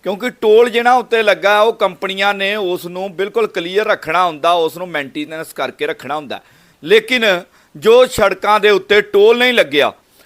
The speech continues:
ਉਹ ਤੁਹਾਡੀਆਂ ਸੜਕਾਂ ਕਿਹੜੀਆਂ ਸਰਕਾਰ ਨੇ ਪੈਚ ਵਰਕ ਕਰ ਦਿੱਤੀਆਂ? ਜੇ ਤਾਂ ਪੈਚ ਵਰਕ ਕਰ ਦਿੱਤੀਆਂ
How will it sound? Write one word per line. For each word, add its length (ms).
ਉਹ 140
ਤੁਹਾਡੀਆਂ 400
ਸੜਕਾਂ 380
ਕਿਹੜੀਆਂ 360
ਸਰਕਾਰ 440
ਨੇ 100
ਪੈਚ 380
ਵਰਕ 160
ਕਰ 200
ਦਿੱਤੀਆਂ? 440
ਜੇ 180
ਤਾਂ 160
ਪੈਚ 340
ਵਰਕ 220
ਕਰ 160
ਦਿੱਤੀਆਂ 520